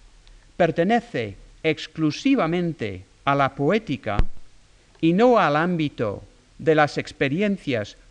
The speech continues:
prepoéticas, se trata, podríamos decir, de una poética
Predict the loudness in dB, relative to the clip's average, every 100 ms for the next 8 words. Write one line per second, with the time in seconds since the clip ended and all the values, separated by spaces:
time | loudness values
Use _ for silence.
0 | 2 4 4 2 -4 -4 -8 -8 -10 -12
1 | -20 _ -20 _ -20 _ _ _ _ -20
2 | _ _ _ _ _ -4 -2 2 0 0
3 | -4 -10 -14 _ -20 _ _ _ _ _
4 | -2 0 0 -2 -2 -4 -4 -4 -6 -8
5 | -16 -20 -20 -20 -8 0 2 2 0 -4
6 | -4 -2 -4 -6 -8 -8 -10